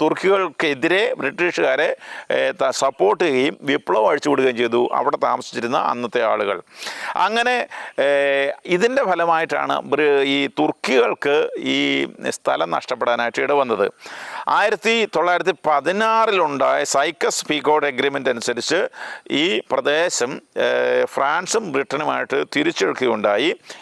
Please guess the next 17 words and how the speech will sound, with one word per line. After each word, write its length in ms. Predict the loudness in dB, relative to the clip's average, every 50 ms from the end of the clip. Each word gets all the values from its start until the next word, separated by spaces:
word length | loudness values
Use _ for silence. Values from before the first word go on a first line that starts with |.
| -16 -16 -12 -6 -2
ആയിരത്തി 240 | -2 -2 0 0 0
തൊള്ളായിരത്തി 360 | 0 0 0 -2 -4 -2 0
പതിനേഴിൽ 480 | 0 0 0 0 0 0 0 0 0 0
നമുക്കറിയാം 720 | -2 -2 -2 -2 -2 0 0 2 2 2 0 -2 -4 -8 -14 -14 -14 -14 -12 -6
ബൽഫൂർ 420 | -2 0 0 0 0 0 0 0 0
ഡിക്ലറേഷനിലൂടെ, 840 | -2 -2 0 0 0 0 0 -2 0 2 2 2 2 2 0 -2 -4 _ _ _ -2
ഏ, 40 | 0 0 2 2 2 0 0 0 -2 -2 -4 -4 -4 0 0
യഹൂദന്മാർക്കൊരു 880 | 2 2 2 2 2 2 2 2 0 2 2 2 2 2 0 0 0 0
രാജ്യം 380 | 0 0 0 -2 -2 -2 -2
എന്നുള്ള 220 | 0 0 0 2 2
ആശയം 640 | 2 0 0 0 0 0 0 0 0 0 -2 -4 -6
ബ്രിട്ടീഷുകാർ 540 | -8 -8 -6 -4 -4 -2 0 0 0 -2 -2
പിൻഗാമിയെന്ന് 640 | -4 -4 -4 -4 -2 -2 -2 0 0 -2 -2 0 -2
നമുക്കറിയാം, 500 | -2 -2 -2 0 0 0 0 0 -2 -2
ഏ, 220 | -2 -2 -2 -2
പിന്താങ്ങിയെന്ന് 720 | -2 -2 -2 -2 0 0 0 0 0 0 0 0 0 -2 -2
നമുക്കറിയാം. 560 | -4 -4 -4 -2 -2 0 0 0 -2 -4